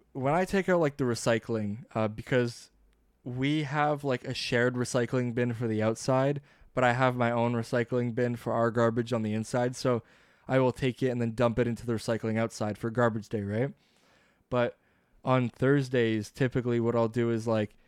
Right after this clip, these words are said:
I'll do that, but if there's a lot of extra garbage, like, if we ordered stuff from Amazon and stuff, I'll put it in my car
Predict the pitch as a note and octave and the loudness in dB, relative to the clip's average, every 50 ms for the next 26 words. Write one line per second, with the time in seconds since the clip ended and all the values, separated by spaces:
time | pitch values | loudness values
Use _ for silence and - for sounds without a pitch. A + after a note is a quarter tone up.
0 | _ _ _ _ _ _ _ - B2 A#2+ A#2+ C#3+ D#3 E3+ D3+ D3 D3 C#3 C3 - | _ _ _ _ _ _ _ -2 -2 0 2 2 2 4 4 4 4 4 2 0
1 | C3+ C3 C3+ C3+ B2 - C#3+ C#3 C3 A#2 - - C#3 C3 B2+ C3+ D3 D3+ C3+ C3+ | 0 0 0 0 0 0 0 -2 -2 -2 -6 -4 -2 2 4 4 4 4 4 2
2 | B2+ - - - C3+ A2 B2 A#2 A2+ G#2+ A2+ A2+ G#2+ - B2+ A2+ - A#2 A2 - | 0 0 -2 -4 -2 2 2 2 4 4 2 0 0 0 -2 -2 -2 -4 -4 -4
3 | B2 A#2+ G#2+ G2 B2 A#2+ A#2+ A2+ - - - A#2+ - - A2+ A2+ A#2+ A#2 A#2 A#2 | -4 -4 -2 -2 0 0 0 0 0 -2 -2 -2 -2 -2 -4 -2 0 0 0 0
4 | A2+ A2+ A#2+ A2 G#2+ G#2+ G#2+ - - - G#2+ - - B2 A#2 - - C3+ B2+ C3 | 0 0 0 2 2 0 -2 -4 -4 -6 -6 -4 -4 -6 -6 -2 0 0 0 2
5 | A#2+ A#2+ A2+ A2 G2+ - - A#2 G#2+ G#2+ A2+ B2 | 0 0 0 -2 -4 -4 -6 -4 -2 -2 -2 -2